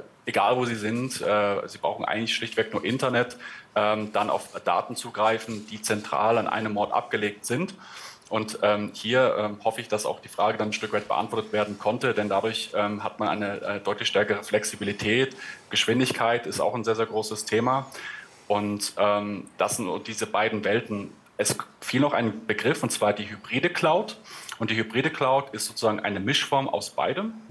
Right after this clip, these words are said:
ähm, also sowohl aus einer On-Premise oder einer lokalen, äh, Lösung und einer Cloud-Lösung, die, äh, auch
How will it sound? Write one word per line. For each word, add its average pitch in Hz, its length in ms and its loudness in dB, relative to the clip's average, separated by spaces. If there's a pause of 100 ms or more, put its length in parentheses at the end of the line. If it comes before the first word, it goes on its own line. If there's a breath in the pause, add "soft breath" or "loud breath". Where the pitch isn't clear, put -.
ähm, 107 260 -2
also 101 280 -4
sowohl 107 420 2
aus - 260 4
einer 98 300 0
On-Premise 127 720 -2
oder 110 160 2
einer 101 140 0
lokalen, 123 600 0
äh, 120 360 2
Lösung 120 520 2 (300 loud breath)
und 98 120 -4
einer 98 180 2
Cloud-Lösung, 139 720 2
die, 110 280 -2 (140)
äh, 98 60 0
auch 104 400 2